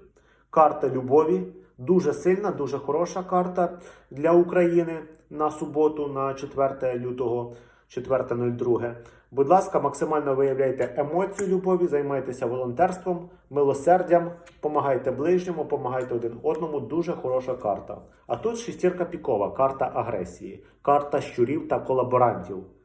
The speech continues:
Карта активного сепаратизму. Тобто я бачу, що, можливо, якісь сепаратистські рухи дуже активні можуть відбуватися. І багато в чому загрози саме від колаборантів йдуть.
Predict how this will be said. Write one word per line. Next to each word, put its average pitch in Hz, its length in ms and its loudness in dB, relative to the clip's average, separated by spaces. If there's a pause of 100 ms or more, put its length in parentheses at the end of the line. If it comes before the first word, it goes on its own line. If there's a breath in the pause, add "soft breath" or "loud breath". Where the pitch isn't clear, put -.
(680 soft breath)
Карта 160 400 4
активного 135 480 0
сепаратизму. 120 720 -4
Тобто 127 280 -8
я 123 80 -2
бачу, 127 300 -2
що, 120 160 -10
можливо, 117 360 -6
якісь 113 300 -8
сепаратистські 123 640 -4
рухи 139 260 -4
дуже 107 280 -6
активні 104 380 -6
можуть 92 340 -10
відбуватися. 101 680 -8 (440 loud breath)
І 120 340 0 (240)
багато 139 340 -2
в 117 80 -10
чому 135 380 -6 (640)
загрози 123 460 0
саме 120 260 -2
від 120 120 -2
колаборантів 110 640 0
йдуть. 90 360 -12